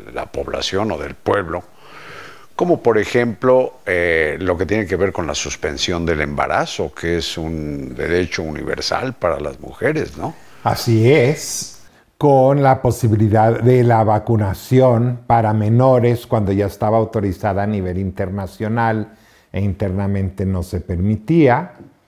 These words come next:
Speaker 2: ¿sí? Con muchos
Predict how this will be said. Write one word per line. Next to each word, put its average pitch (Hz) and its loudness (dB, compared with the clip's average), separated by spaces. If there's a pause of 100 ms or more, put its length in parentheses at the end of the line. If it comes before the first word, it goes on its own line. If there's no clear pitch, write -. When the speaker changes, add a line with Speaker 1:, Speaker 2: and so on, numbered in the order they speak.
(800)
Speaker 2:
¿sí? 131 0 (520)
Con 123 4 (340)
muchos 139 4